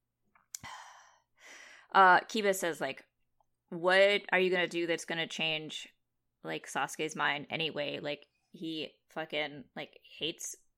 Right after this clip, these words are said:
like, he killed Itachi, who sucks, and then Naruto's like, 'Ah,' and then Kakashi's like, 'No.'" And then we get a little scene of Kakashi telling Yamato and Naruto, like, "All right, we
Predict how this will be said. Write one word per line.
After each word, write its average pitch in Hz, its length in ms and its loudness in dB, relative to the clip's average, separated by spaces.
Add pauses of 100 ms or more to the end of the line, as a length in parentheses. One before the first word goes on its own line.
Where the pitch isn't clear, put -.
(140)
like, 143 200 -12
he - 160 -18
killed 185 280 -8
Itachi, 170 480 -2
who 156 80 -8
sucks, - 500 -4 (140)
and 151 180 -10
then 151 140 -8
Naruto's 151 480 -2
like, 143 160 -4
'Ah,' 190 280 6 (260)
and 160 180 -4
then 147 260 -6 (240)
Kakashi's 151 500 -4
like, 151 140 -6
'No.'" 175 400 4 (440)
And 170 100 -10
then 170 100 -6
we 170 80 -6
get 175 140 2
a 160 60 4
little 165 240 2
scene 160 380 -4
of 170 160 -8
Kakashi 156 480 -4
telling 151 600 -8
Yamato 156 580 -4
and 147 360 -4
Naruto, 143 540 -6
like, - 220 -12
"All 160 80 -2
right, 147 260 -2
we 160 220 -6